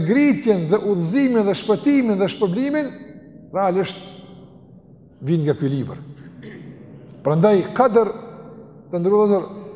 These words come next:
në gjuhën arabe i ka dy kuptime. Nëse Qadr, nata e Kadrit, Qadr është në gjuhën arabe, nuk është në gjuhën tonë. E çfarë i bie nata e Kadrit?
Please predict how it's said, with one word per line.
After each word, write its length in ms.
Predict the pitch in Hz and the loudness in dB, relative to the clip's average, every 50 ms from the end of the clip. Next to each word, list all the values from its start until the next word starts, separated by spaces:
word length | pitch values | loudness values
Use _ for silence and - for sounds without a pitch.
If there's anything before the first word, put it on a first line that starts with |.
| - - - - - - - - - - - - - | -18 -20 -20 -20 -20 -20 -20 -20 -20 -20 -20 -18 -12
në 100 | 147 143 139 | -10 -4 0
gjuhën 220 | 190 214 202 185 185 | 2 2 2 2 2
arabe 360 | 180 208 214 202 170 185 196 180 - - - - - - - - - - - - - - - - - - - - - - - - - - - - - - - - - - | 2 2 0 2 2 0 0 -2 -2 -10 -16 -18 -18 -18 -20 -20 -20 -20 -20 -20 -20 -20 -20 -20 -20 -20 -20 -20 -20 -20 -20 -20 -20 -20 -20 -20 -20 -20 -20 -18 -14 -12
i 80 | 151 - | -4 0
ka 160 | - 214 208 165 | 2 2 2 2
dy 100 | 175 285 247 - | 2 0 0 0
kuptime. 480 | 254 269 269 - 247 214 156 120 - - - - - - - - - - - - - - - - - - - - - - - - - - - - - - - - - - - - - - | -2 -2 -2 0 0 0 0 -2 -6 -12 -14 -18 -18 -18 -20 -20 -20 -20 -20 -20 -20 -20 -20 -20 -20 -20 -20 -20 -20 -20 -20 -20 -20 -20 -20 -20 -20 -20 -20 -20 -20 -20 -20 -20 -14 -10
Nëse 240 | 120 120 - 151 - - | -8 -4 -4 -4 0 2
Qadr, 260 | 220 220 202 175 202 175 | 2 4 4 4 2 2
nata 380 | 180 214 220 196 - 208 190 | 2 2 2 2 2 2 2
e 80 | - - | 2 2
Kadrit, 380 | 226 220 208 180 185 170 - - - - - - - | 2 2 2 2 0 0 -2 -4 -12 -18 -18 -10 -4
Qadr 300 | - 196 185 196 196 180 | -2 -2 0 2 0 0
është 80 | 151 151 | 0 -2
në 60 | 165 | -2
gjuhën 180 | 208 208 190 196 | -2 0 0 2
arabe, 360 | 214 233 233 196 170 160 - - - - - - | 2 2 2 2 0 -2 -6 -8 -16 -18 -14 -12
nuk 120 | 156 135 - 190 | -8 -4 -2 -2
është 120 | 165 170 | -2 -2
në 60 | 160 208 | -2 0
gjuhën 220 | 214 208 185 151 | 0 0 0 2
tonë. 240 | 226 220 208 147 - - - - - - - - - - - - - - - - - - - - - - - | 2 0 0 0 -4 -12 -16 -20 -20 -20 -20 -20 -20 -20 -20 -20 -20 -20 -20 -20 -20 -20 -20 -20 -18 -12 -12
E 60 | 147 | -10
çfarë 320 | - - - 226 240 247 254 | -6 -2 0 2 2 2 2
i 60 | 208 | 2
bie 160 | 233 247 240 226 | 2 2 2 4
nata 320 | 233 226 214 185 - 202 | 2 2 0 2 2 0
e 80 | 175 - | 0 2
Kadrit? 360 | - 208 196 175 175 165 - | 0 -2 -2 0 -2 -4 -6